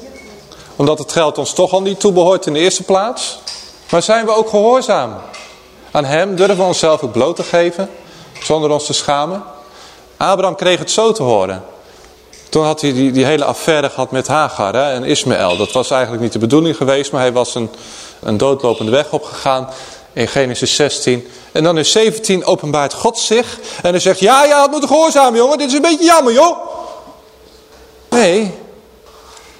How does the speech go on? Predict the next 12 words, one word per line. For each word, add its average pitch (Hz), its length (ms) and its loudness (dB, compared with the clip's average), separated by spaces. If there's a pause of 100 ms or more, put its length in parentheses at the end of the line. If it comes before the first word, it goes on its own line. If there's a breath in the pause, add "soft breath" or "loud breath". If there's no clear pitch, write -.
(160 loud breath)
we 165 60 2
het 175 100 4
eens - 80 -2
opzoeken? 247 500 -4 (160)
Genesis 170 540 0
zeventien. 107 640 0 (1080 loud breath)
Toen 160 240 2
Abraham 208 480 0
negenennegentig 202 880 2
jaar 175 200 2
oud 151 240 -2
was, - 480 -4